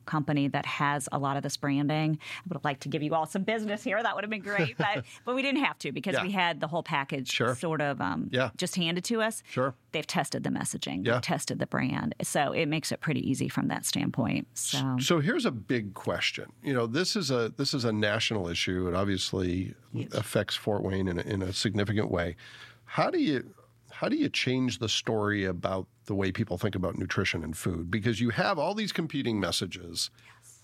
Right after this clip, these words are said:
Speaker 2: And, you know, we're still, you know, in our D N A, we think we're hunter-gatherers, that we have
Speaker 1: Yes.
Speaker 2: to consume all the calories we can in order to survive, when we really don't need to do that.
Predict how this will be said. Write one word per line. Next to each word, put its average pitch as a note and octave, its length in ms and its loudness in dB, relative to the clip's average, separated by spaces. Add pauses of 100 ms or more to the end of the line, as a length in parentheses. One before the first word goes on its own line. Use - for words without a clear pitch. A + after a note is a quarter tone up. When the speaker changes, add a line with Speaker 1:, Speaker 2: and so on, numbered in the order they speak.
(220)
Speaker 2:
And, G#2+ 600 2
you A#2+ 120 0
know, G#2+ 100 4
we're G#2+ 320 0
still, D3+ 720 0 (240)
you - 360 -6
know, A2 120 0
in C#3+ 160 2
our C#3+ 120 2
D B2 240 0
N A2 120 2
A, G#2 240 2
we G2 180 -2
think B2+ 340 -2
we're G2+ 160 2
hunter-gatherers, F#2+ 1200 0
that G3 200 0
we - 100 0
have - 20 -2 (120)
Speaker 1:
Yes. - 60 -8
Speaker 2:
to G#2+ 80 -8
consume G#2+ 360 -2
all B2+ 120 2
the B2 80 -2
calories G2 520 0
we G#2 120 -2
can F#2+ 460 0
in F#2 120 0
order F#2 180 -2
to F#2 80 -4
survive, F#2 580 0
when F3 200 2
we D3+ 120 4
really G2 260 2
don't F2 260 -2
need F2+ 160 -6
to - 80 -6
do C#3+ 160 2
that. B2 240 2